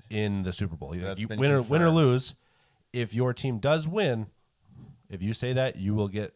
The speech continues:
Speaker 1: your trip paid to Disney World and whatever the kickbacks
Speaker 2: For
Speaker 1: are.
Speaker 2: you and your family, yeah.
Speaker 1: Yeah. So I feel like we're definitely gonna hear it. If L A wins, Stafford's absolutely gonna say it, and you know he will.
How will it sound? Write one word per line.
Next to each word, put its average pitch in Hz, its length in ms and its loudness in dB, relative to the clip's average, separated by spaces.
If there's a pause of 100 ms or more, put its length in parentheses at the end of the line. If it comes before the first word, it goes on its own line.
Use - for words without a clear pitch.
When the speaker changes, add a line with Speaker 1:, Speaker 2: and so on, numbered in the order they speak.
Speaker 1:
your 101 240 -2
trip - 300 -8
paid 90 300 -6
to 90 160 -4
Disney 85 260 -6
World 85 320 -6
and 80 340 -10
whatever 78 320 -10
the 80 80 -16
kickbacks - 420 -20
Speaker 2:
For 92 100 -12
Speaker 1:
are. - 20 -8
Speaker 2:
you 87 160 -8
and 90 80 -6
your 90 100 -8
family, 76 400 -10
yeah. 78 120 -8
Speaker 1:
Yeah. 87 120 -6 (800)
So - 160 -4
I 110 80 2
feel 143 220 -2
like 139 120 0
we're 104 120 -4
definitely 104 380 -2
gonna 90 100 -2
hear 87 180 -2
it. 85 120 -8 (260)
If 95 160 -6
L 127 200 2
A 139 120 4
wins, 104 480 0 (320)
Stafford's 113 520 0
absolutely 101 560 -2
gonna 101 200 0
say 85 240 -4
it, 80 80 -8
and 82 80 -4
you 87 80 2
know 92 160 2
he 92 80 2
will. 82 260 -4